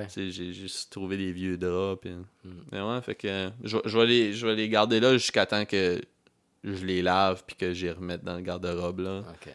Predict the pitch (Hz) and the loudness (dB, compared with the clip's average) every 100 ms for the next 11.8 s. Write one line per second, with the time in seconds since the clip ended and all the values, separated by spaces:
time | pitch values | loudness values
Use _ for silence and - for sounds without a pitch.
0 | _ - 104 98 95 147 127 110 117 120 | _ -8 -2 0 2 4 6 6 4 2
1 | 107 101 - 98 90 95 117 - _ _ | 4 4 2 -2 -4 -8 -12 -18 _ _
2 | _ _ _ _ _ _ - 101 92 90 | _ _ _ _ _ _ -6 -2 0 0
3 | 104 - 101 95 95 95 95 92 90 92 | -2 -2 -2 -2 -2 0 0 0 2 4
4 | 98 95 - 95 - 98 95 95 95 - | 2 2 -4 -6 -4 2 4 4 0 -6
5 | _ - 85 80 80 80 82 92 87 - | _ -16 -14 -12 -12 -14 -8 -6 -6 -10
6 | 95 98 - 98 95 92 92 95 92 92 | -12 -10 -6 -4 0 0 0 -2 -4 -8
7 | - 95 95 95 90 95 98 - 107 - | -6 -6 -4 -4 -4 -6 -10 -14 -16 -14
8 | 92 104 _ _ - 92 90 - _ _ | -16 -16 _ _ -18 -16 -16 -18 _ _
9 | _ - 151 135 98 - 110 117 101 127 | _ -8 -6 -4 -6 -4 0 0 -2 -4
10 | 139 123 101 104 131 - 107 95 95 95 | -6 -6 -4 -4 -4 -4 -4 -6 -8 -6
11 | 120 117 117 110 - - 64 - | -6 -4 -6 -6 -8 -8 -10 -10